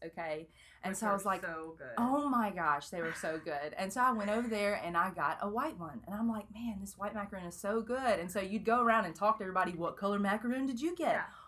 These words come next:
Speaker 1: What color
Speaker 2: Try the
Speaker 1: macaroon?"
Speaker 2: lemon.
Speaker 1: Yes.
Speaker 2: Yeah,
Speaker 1: And
Speaker 2: yeah.
Speaker 1: everybody was like, "Oh, you gotta try the red one. You gotta try the red one." And so I went over there and so I, like, had a red one.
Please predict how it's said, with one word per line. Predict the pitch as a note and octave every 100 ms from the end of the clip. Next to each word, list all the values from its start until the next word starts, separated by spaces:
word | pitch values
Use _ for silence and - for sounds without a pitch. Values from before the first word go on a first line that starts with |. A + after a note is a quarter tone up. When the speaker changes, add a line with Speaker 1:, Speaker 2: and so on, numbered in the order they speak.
| -
Speaker 1:
What | E3 E3+ F3
color | A3 G#3+ A3+
Speaker 2:
Try | A#3 A#3+
the | C#4
Speaker 1:
macaroon?" | C#4 E4+
Speaker 2:
lemon. | D4 G3+ F3+ E3
Speaker 1:
Yes. | G#3+ A#3+ F#4+ F#4+ G#3 G#3+
Speaker 2:
Yeah, | A3
Speaker 1:
And |
Speaker 2:
yeah. | A3
Speaker 1:
everybody | C4 C4+ B3
was | A#3
like, | G#3+
"Oh, | A3+ A#3+
you | A3
gotta | G3+ G3
try | G#3+ F#3+
the |
red | F3+ E3+
one. | D3+ B2
You | F3
gotta | F3 D#3+
try | E3+ D3+
the | D3+
red | C#3+
one." | C3+
And | F3+
so | F#3+ F#3
I | E3+
went | E3+
over | F#3+
there | A3 A#3+
and | A#3
so | G3+
I, | E3+
like, | F3 E3+
had | - D3
a | F#3+
red | C4+ B3
one. | D#3